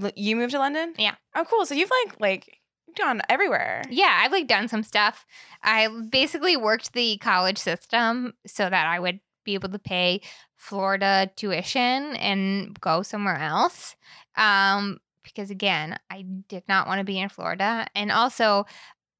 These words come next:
Speaker 2: I was poor, so.
Speaker 1: Yes.
Speaker 2: <laughs>
Speaker 1: Yes, I'm very impressed by this. I would have, like, I never thought of doing that in college. Like, they, they made it seem like it would cost so much money to do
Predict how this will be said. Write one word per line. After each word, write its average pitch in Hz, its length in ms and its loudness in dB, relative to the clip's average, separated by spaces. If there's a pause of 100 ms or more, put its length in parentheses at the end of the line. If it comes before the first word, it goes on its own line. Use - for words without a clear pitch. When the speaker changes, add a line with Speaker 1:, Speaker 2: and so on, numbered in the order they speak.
(140)
Speaker 2:
I 202 120 -2
was 202 100 -6
poor, - 380 -6 (120)
so. - 240 -8 (440)
Speaker 1:
Yes. 180 400 2
Speaker 2:
<laughs> 381 480 4 (640)
Speaker 1:
Yes, 185 380 2
I'm 262 260 2
very 370 280 4
impressed 262 360 0
by 185 120 4
this. 165 200 -2
I 202 140 4
would 254 80 2
have, 269 160 -2 (100)
like, 233 220 -4
I 254 140 4
never 294 320 2
thought 180 260 2
of 170 140 -2
doing 156 260 0
that 151 180 -2
in 170 60 -14
college. - 480 -4
Like, 156 300 -4
they, 180 460 -2 (120)
they 190 160 -4
made 214 220 -2
it - 160 -2
seem 170 160 -6
like 165 180 -4
it 165 80 -8
would 156 160 -4
cost 151 300 -4
so 143 100 -8
much 147 220 -10
money 151 260 -6
to 233 120 -6
do 320 400 -6